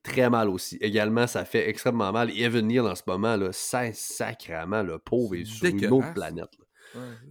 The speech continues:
Speaker 1: Euh, et là, ben, euh, effectivement, les Seahawks l'ont show off encore plus que plus. La, la, bon, lundi, là, c'était, ma foi,
Speaker 2: Hey.
Speaker 1: débile. Onze
Speaker 2: Ouais.
Speaker 1: sacs du corps pour <laughs> Daniel Jones.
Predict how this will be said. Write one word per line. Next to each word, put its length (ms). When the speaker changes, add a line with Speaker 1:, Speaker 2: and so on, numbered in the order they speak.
Speaker 1:
Euh, 320
et 100
là, 320
ben, 260
euh, 500
effectivement, 580
les 120
Seahawks 400
l'ont 180
show 260
off 100
encore 320
plus 220
que 80
plus. 540
La, 320
la, 380
bon, 380
lundi, 420
là, 100
c'était, 240
ma 160
foi, 260
Speaker 2:
Hey. 120
Speaker 1:
débile. 420
Onze 440
Speaker 2:
Ouais. 60
Speaker 1:
sacs 560
du 240
corps 480
pour 500
<laughs> 100
Daniel 500
Jones. 400